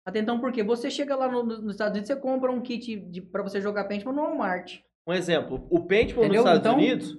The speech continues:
Speaker 2: é o futebol no Brasil.
Speaker 1: Então eu falo assim, é muito forte lá, né, cara? Então eu falo assim, hoje, os, hoje,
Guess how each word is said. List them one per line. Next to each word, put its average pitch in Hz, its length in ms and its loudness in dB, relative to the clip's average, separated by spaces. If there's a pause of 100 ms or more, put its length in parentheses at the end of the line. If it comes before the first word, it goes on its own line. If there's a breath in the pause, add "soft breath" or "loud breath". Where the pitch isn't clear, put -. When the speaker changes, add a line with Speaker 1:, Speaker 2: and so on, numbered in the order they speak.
Speaker 2:
é - 80 2
o 214 80 6
futebol 220 440 -2
no 240 80 -4
Brasil. 185 440 -4 (480)
Speaker 1:
Então 220 220 0
eu 254 60 -6
falo 269 140 0
assim, 233 220 0
é 214 40 4
muito 247 320 4
forte 165 380 2
lá, 135 180 -2
né, 151 100 0
cara? 120 380 -4 (260 loud breath)
Então 220 160 -2
eu 220 40 -4
falo 226 100 2
assim, 214 160 -2
hoje, 233 260 6
os, 202 100 -2
hoje, 208 720 -2